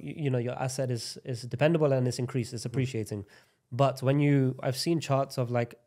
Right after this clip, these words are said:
Speaker 1: uh, property prices and then, uh, corrected for inflation.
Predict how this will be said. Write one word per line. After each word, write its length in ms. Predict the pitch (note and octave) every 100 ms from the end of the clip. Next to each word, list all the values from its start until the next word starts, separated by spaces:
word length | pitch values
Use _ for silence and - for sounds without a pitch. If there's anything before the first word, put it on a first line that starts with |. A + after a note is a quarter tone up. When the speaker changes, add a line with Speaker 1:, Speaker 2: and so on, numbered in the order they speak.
| _
Speaker 1:
uh, 240 | C#3+ B2
property 380 | A2+ D#3 D#3 D#3
prices 500 | C3+ C3+ C3 E3 E3 -
and 100 | C3
then, 200 | C3 B2 - _ -
uh, 280 | B2 B2 B2+ - _ _ -
corrected 380 | C#3+ D3+ D3+
for 120 | C3 C#3
inflation. 500 | B2+ B2 A2 G#2+